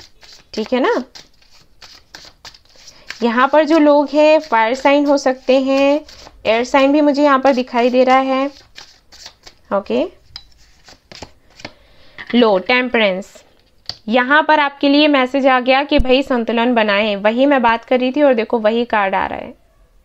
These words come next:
आपको संतुलन, आपको संतुलित रहने की ज़रूरत है, संतुलन बनाकर रखें अपनी ऊर्जाओं में। और फिर देखो क्या नहीं होता, यकीन मानो। <laughs>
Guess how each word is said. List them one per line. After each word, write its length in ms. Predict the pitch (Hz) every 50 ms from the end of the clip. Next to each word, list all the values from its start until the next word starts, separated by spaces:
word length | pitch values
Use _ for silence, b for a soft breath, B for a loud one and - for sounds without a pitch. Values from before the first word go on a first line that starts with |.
| _ _ -
आपको 260 | 196 214 - - 262
संतुलन, 560 | 262 262 240 247 233 240 254 254 269 285 285 - - - 226 - -
आपको 260 | - 233 - - -
संतुलित 480 | 277 - 254 233 226 254 254 277 269 269
रहने 300 | 262 254 247 254 254 254
की 120 | 254 277
ज़रूरत 400 | 233 226 208 202 208 202 220 254
है, 200 | - 269 269 349 440 B B B B B B -
संतुलन 520 | - - 247 233 226 220 240 262 277 302 285
बनाकर 480 | 254 233 220 196 196 - - 202 196
रखें 520 | 185 190 185 185 - - 285 285 311 359 403
अपनी 300 | 311 247 233 - 233 220
ऊर्जाओं 500 | 214 196 190 185 180 185 175 180 202 220
में। 280 | 269 294 320 349 359
और 180 | - - - 226
फिर 180 | 220 - 220 214
देखो 280 | 208 185 - 247 285
क्या 200 | 294 330 311 294
नहीं 140 | 302 320 330
होता, 360 | 330 320 311 311 320 339 370 - _ _ _ _ _ _ _ _ _ _ _ _ _ _ _ _ _ _ _ -
यकीन 300 | 220 - - 220 233 269
मानो। 320 | 294 247 208 190 196 226 - - _ _ _ _ _ _ -
<laughs> 480 | 254 220 196 - - - - 277 294